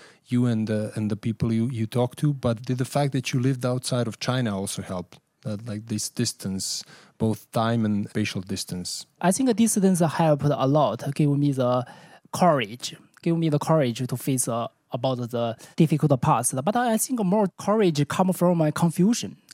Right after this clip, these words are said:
Speaker 2: I have so much question about the China, the contemporary China. I know all the problem comes from the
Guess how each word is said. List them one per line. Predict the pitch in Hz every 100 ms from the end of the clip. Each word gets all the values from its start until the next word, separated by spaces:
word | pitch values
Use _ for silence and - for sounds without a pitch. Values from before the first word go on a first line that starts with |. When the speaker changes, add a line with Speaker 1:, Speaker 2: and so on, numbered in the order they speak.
| -
Speaker 2:
I | 175
have | 185 226
so | 202 240
much | 240 233 -
question | 226 240 - 180
about | 156 151
the | 143 127
China, | - 156 127 110
the | 123
contemporary | - 151 160 156 143 143
China. | 131 143 117 107
I | 180
know | 254
all | 240 196 233
the | 190
problem | - 180 170 156
comes | 143 - 247 220 156
from | - 143 143
the | 139 131 123